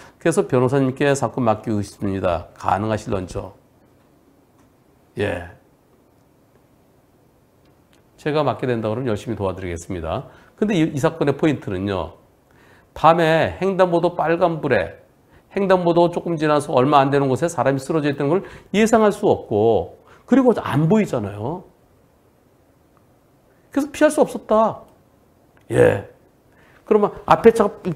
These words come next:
꽤 급제되면 피하면은, 아니, 그게 그거 있다고 해서 멀리서 그랬는데, 그게 눈에 들어올 수도 있고 안 들어올 수도 있는데, 이제 나중에 그러겠죠. 경찰, 검찰은 앞에 차가 푹 했지 않느냐? 그때 조심했어야 된다.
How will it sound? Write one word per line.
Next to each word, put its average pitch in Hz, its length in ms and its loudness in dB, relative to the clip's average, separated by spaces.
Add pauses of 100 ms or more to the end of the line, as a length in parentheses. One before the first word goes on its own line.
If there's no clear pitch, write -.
(140)
꽤 - 100 4
급제되면 196 640 6
피하면은, 190 500 4 (480)
아니, 277 280 6
그게 247 260 2
그거 247 240 -2
있다고 220 220 4
해서 208 300 0 (220)
멀리서 226 460 4
그랬는데, 170 960 2 (200)
그게 - 160 0
눈에 202 240 2
들어올 190 220 2
수도 190 160 -8
있고 190 100 -2
안 165 80 0
들어올 175 160 0
수도 175 160 -8
있는데, 139 760 -2 (480)
이제 208 120 -8
나중에 180 260 4
그러겠죠. 151 720 -2
경찰, 139 540 -4
검찰은 135 600 -2 (440)
앞에 214 300 2
차가 202 180 -4
푹 - 380 -8
했지 - 260 -2
않느냐? 180 440 -2 (180)
그때 262 180 2
조심했어야 202 420 0
된다. 160 400 -2